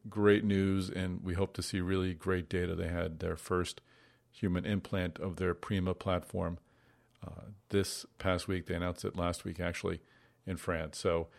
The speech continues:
there's another study coming up in the U S. Uh, Khalid will get into that in this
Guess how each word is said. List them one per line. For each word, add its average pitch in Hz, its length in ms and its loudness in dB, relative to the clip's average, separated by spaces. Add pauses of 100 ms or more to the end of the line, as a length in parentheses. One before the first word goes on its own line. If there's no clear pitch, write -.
(180)
there's 90 160 2
another 101 200 6
study 101 300 6
coming 104 300 6
up 101 140 6
in 98 60 2
the 98 100 2
U 98 200 6
S. - 440 4
Uh, 90 100 -6
Khalid 98 320 -4
will 90 100 -4
get 95 280 0
into 92 340 -4
that 85 360 0 (540)
in 98 320 4
this 87 360 -2